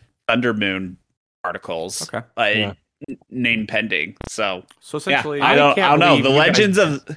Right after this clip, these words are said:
Speaker 1: the legends of the Plata people <laughs> really inspired them to, to do better.
Speaker 3: I like that.
Speaker 2: All right.
Speaker 3: I love that. I, I hate that you guys, uh, both rolled fives and I was the worst one.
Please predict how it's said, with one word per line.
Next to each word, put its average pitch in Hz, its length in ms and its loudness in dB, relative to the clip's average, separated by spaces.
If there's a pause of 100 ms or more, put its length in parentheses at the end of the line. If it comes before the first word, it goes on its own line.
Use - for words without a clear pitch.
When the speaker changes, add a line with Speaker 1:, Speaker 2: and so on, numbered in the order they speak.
(480)
Speaker 1:
the 160 60 4
legends 220 420 4
of 240 140 2
the 190 80 4
Plata 165 380 2
people 101 600 -4
<laughs> 123 340 -6
really 202 300 4
inspired 156 520 2
them 185 260 2 (260)
to, 113 480 4 (240)
to 147 80 -2
do 131 260 2
better. 95 520 -4 (240)
Speaker 3:
I 117 60 -8
like 117 220 -8
that. 78 200 -16 (120)
Speaker 2:
All 190 120 0
right. 104 220 0
Speaker 3:
I 156 140 2
love 226 240 0
that. 165 200 -2 (380)
I, 180 140 -6 (180)
I 269 40 4
hate 165 260 2
that 123 80 -2
you 117 220 -4
guys, 107 360 -2
uh, 98 280 -4 (240)
both 131 260 0
rolled 123 220 0
fives 110 360 0
and 104 120 -6
I 113 160 -2
was 117 180 -4
the 104 80 -4
worst 101 320 -8
one. 85 320 -10